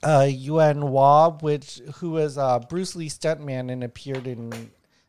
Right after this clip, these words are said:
I think they're saying, like, a hundred different scenes, um, with or I guess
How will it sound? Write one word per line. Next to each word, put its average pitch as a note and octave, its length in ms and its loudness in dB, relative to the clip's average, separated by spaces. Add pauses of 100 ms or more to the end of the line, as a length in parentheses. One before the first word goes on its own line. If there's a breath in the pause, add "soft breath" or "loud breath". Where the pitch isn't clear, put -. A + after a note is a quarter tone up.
I B2+ 60 -14
think F#3+ 200 -16
they're C3+ 140 -10
saying, B2+ 300 -8
like, A2 400 -4 (240)
a A#2+ 80 -8
hundred C3+ 340 -10
different A2+ 380 -14
scenes, A2+ 680 -16
um, A2 640 -12
with A2+ 260 -10 (460 soft breath)
or A#2 240 -4
I A2+ 120 -6
guess A#2 420 -12